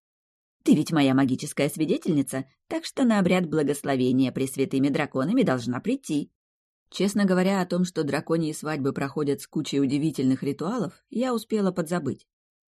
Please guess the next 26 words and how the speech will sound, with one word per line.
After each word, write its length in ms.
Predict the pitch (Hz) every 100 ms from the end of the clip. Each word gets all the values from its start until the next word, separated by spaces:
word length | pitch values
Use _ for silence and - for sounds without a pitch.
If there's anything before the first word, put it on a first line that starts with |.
| _
"И 240 | 202 208 208
когда 360 | 214 180 202
он 120 | 175
состоится?" — 640 | 160 151 156 139 135 202 254 _ _ -
уточнила 540 | 180 170 170 170 151 139
я, 180 | 135
надеясь, 320 | 135 139 143 135
что 180 | -
моя 220 | 151 147 151
улыбка 320 | 208 - 190
выглядит 400 | 190 180 180 180
не 160 | 196
слишком 460 | 196 147 127 - 165
вымученно. 580 | 156 123 - - 113 - _ _ _ _ -
"Я 240 | - 311 -
очень 320 | 147 147 147
надеюсь, 480 | 139 135 165 208 180
что 160 | 185
сегодня". 640 | 180 170 139 139 156 175 - _ _ _ _ _
Ирни 320 | 151 143 135 135
сдавленно 560 | 120 135 131 135 135
улыбнулась 560 | 135 131 143 170 160 -
и, 80 | 160
понизив 440 | 151 147 139 143 -
голос, 380 | 143 139 143 -
добавила. 600 | - 151 135 127 123